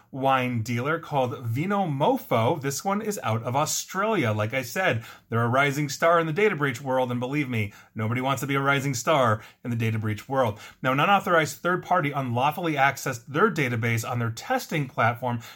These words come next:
that was not linked to their live Vinmofo website, or Vinomofo website, excuse me. Now, ac-, apparently at risk of exposure here are names, dates of birth, address, email address, phone numbers, genders of customers. Vinomofo has about five hundred thousand people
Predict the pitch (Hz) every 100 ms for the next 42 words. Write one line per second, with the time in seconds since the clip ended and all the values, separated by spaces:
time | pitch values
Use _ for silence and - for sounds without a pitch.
0 | - 131 127 131 156 139 127 165 156 -
1 | 143 123 120 117 127 143 120 135 123 117
2 | 113 123 117 110 123 156 156 110 104 107
3 | 147 139 127 117 117 113 127 120 107 104
4 | - - 131 117 110 - - - - 151
5 | 127 - 123 - - 120 185 202 170 143
6 | 131 131 160 156 123 117 226 240 180 147
7 | 147 127 120 156 175 170 - - - -
8 | 143 131 120 143 151 143 143 151 139 131
9 | 113 - 196 214 135 120 123 123 123 120
10 | 123 117 - 180 180 147 135 131 117 135
11 | 156 151 123 110 - 233 - 151 131 123
12 | 123 147 175 147 175 - 143 120 127 120
13 | 117 135 127 127 104 - 147 170 190 170
14 | 156 202 156 120